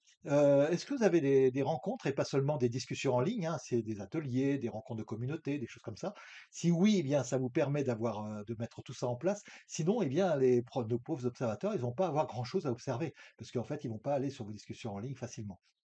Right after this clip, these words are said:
Et puis, euh, vos observations, euh, vos invitations, eh bien, est-ce qu'elles sont bien adaptées aux observateurs ? Alors, vous dites, « Oui, mais moi, je pense surtout à ceux qui viennent à mes rencontres », mais ceux qui ne viennent pas sont les plus intéressants pour vous parce que c'est ceux qui pourraient venir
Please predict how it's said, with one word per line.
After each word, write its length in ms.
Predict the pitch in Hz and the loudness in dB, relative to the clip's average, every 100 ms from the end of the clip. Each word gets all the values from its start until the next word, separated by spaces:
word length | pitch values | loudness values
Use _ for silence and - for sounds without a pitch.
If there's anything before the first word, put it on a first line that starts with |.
| _ - | _ -4
Et 80 | 147 | -2
puis, 260 | 208 254 156 | 2 4 4
euh, 40 | |
vos 180 | 139 143 | 4 0
observations, 580 | 127 139 120 - - 170 | 0 0 0 -2 -8 -8
euh, 80 | 120 | -4
vos 240 | 117 120 127 | 0 0 0
invitations, 420 | 113 127 - 240 | -2 -4 -4 -4
eh 60 | |
bien, 120 | 143 143 | -4 -4
est-ce 80 | |
qu'elles 100 | 143 | -4
sont 160 | - 208 | -8 -8
bien 180 | 139 226 | -4 -2
adaptées 360 | 156 151 - | -2 -4 -4
aux 100 | 208 | -2
observateurs ? 560 | 175 - 180 185 156 151 - _ | -2 -2 0 0 -2 -6 -12 _
Alors, 140 | - 95 | -20 -18
vous 120 | 101 | -16
dites, « 200 | 127 - | -14 -6
Oui, 100 | 143 | -4
mais 120 | 113 | -2
moi, 140 | 110 123 | -2 -2
je 120 | 127 | -2
pense 200 | 135 120 | -4 -8
surtout 320 | 131 - 165 | -8 -4 -2
à 60 | 123 | -2
ceux 180 | - | -6
qui 240 | 147 - 120 - - | -10 -10 -14 -16 -14
viennent 320 | 113 147 196 | 4 6 8
à 60 | 143 | 4
mes 120 | 127 | 0
rencontres », 420 | 110 117 214 - - - | -4 -4 -6 -8 -16 -6
mais 80 | 127 | -4
ceux 160 | 123 - | -2 -4
qui 140 | - | -4
ne 80 | 151 | -2
viennent 180 | 143 147 | -2 -4
pas 140 | - | -6
sont 160 | - 151 | -4 -4
les 100 | 135 | -4
plus 240 | - 156 | -4 -6
intéressants 440 | 160 156 139 - 151 | -6 -6 -6 -8 -4
pour 160 | 160 | -4
vous 100 | 196 | -2
parce 160 | - - | -4 -2
que 80 | 165 | -2
c'est 120 | 139 | -4
ceux 120 | 214 | -6
qui 200 | - 123 _ | -10 -14 _
pourraient 380 | - 233 202 202 | -8 -6 0 2
venir 360 | 151 139 143 | 2 -2 -2